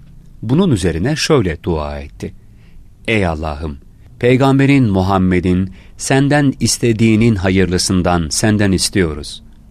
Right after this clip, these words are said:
Peygamberin Muhammed'in sana şerrinden sığındığının şerrinden sana sığınıyoruz.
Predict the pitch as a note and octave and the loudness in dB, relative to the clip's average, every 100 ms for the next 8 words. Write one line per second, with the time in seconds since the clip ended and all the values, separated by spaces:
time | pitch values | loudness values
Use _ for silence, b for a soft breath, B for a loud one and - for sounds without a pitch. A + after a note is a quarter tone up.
0 | B B B - B2+ C#3 D3+ D3+ E3+ D3 | B B B 0 2 4 2 2 2 2
1 | A#2 A#2 A2+ A2 A2 G#2+ B B B - | 0 2 2 4 2 0 B B B -4
2 | C3+ C#3 C#3+ - C3+ A#2 B2+ A#2 C3 C#3 | 0 2 0 0 0 2 2 4 2 0
3 | - B2 A#2 A2+ G#2+ A2 G#2+ A2 G2 - | 0 2 2 2 2 2 4 2 2 0
4 | G2 F2 F#2 F2 F2+ E2+ D2+ G#2+ A#2 A#2+ | -2 0 0 0 -2 -2 -4 -2 0 0
5 | - F2+ D#2 D2+ D2+ - | 0 -2 -4 -8 -12 -14